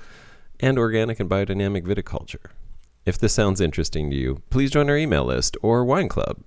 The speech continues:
and learn more at centralis wine dot com. That's C E N T R A L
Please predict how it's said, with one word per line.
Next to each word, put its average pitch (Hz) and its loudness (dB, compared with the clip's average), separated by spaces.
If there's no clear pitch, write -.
and 92 2
learn 90 2
more 60 -2
at 80 0
centralis 85 2
wine 78 2
dot 76 0
com. 57 -4
That's - -2
C 101 2
E 80 2
N 101 4
T - 2
R 82 2
A 95 6
L 87 4